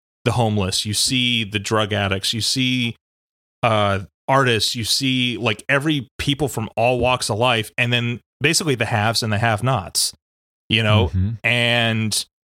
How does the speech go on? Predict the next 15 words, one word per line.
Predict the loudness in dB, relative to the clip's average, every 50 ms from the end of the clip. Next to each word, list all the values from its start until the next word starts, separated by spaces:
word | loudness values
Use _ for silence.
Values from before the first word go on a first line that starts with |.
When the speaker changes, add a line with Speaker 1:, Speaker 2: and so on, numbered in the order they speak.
| _ _ _ _ _ _ _ _ _ _ _ _ _ _ _ _ _ _ _
Speaker 1:
I | -2 0
think | 2 0 0 0
why | 2 2 4 4 2
Rent | 2 2 2 2 2 0
was | 0 0 0 0
such | 0 0 0 0 0 0 0 -2 -2 -2 -2 -4 -4 -2
a | 0 0 2 2 2 0 0 0 0 -2 -4 -6 _ _ _ _ _ _ _ _ _ _ _ _ _ _ _ _ -12
hit | -6 -2 0 2 2 0 0 -2 -2
when | 0 2 2 2
it | 0 0
came | -2 -2 0 2
out | 2 2 2
on | 0 0 0
Broadway | 2 2 2 2 2 2 0 0 0 0
w-, | -2 -4 -6